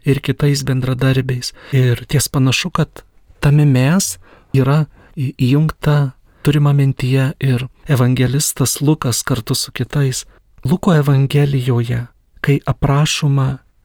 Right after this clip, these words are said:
ką Jėzus ir šalia jo esantys atskiri, kaip pranašai, nuveikia, daro Šventosios Dvasios veikimu, Apaštalų darboje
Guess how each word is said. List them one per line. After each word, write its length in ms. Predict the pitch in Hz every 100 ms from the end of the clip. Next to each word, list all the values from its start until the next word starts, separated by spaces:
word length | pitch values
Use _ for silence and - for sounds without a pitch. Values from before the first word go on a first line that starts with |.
| _
ką 160 | - 139 127
Jėzus 720 | 113 113 160 185 - 120 - - -
ir 160 | 143
šalia 380 | - - 131 131
jo 160 | 127 143 208
esantys 760 | 147 156 - 143 139 135 127 143
atskiri, 540 | - - - 123 147 - _ _
kaip 160 | - 123 _
pranašai, 800 | 127 120 120 110 - 151 156 131 _ _ _ - _ _ _
nuveikia, 680 | 135 117 165 160 131 - 123
daro 380 | 120 131 135 127
Šventosios 760 | - 127 113 160 175 - 185
Dvasios 480 | 160 139 131 - 127 135
veikimu, 480 | 123 - 131 131 123 - - - -
Apaštalų 680 | 151 - 123 131 - 185 175
darboje 640 | 160 160 147 147 147 151